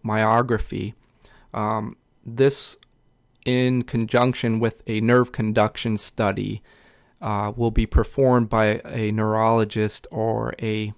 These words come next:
type of doctor that will perform, um, especially a pain management type of doctor will perform these types of exams. Um,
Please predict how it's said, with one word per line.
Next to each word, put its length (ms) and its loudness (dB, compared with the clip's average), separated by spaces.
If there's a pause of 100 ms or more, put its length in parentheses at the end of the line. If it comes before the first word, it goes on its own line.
(140)
type 280 2
of 160 0
doctor 520 2
that 260 -2
will 160 -4
perform, 800 -4
um, 560 -10
especially 460 2
a 60 2
pain 300 2
management 460 0
type 220 -6
of 80 -4
doctor 360 -2
will 180 -2
perform 460 -4
these 240 -8
types 380 -8
of 480 -10
exams. 800 0 (220)
Um, 480 -6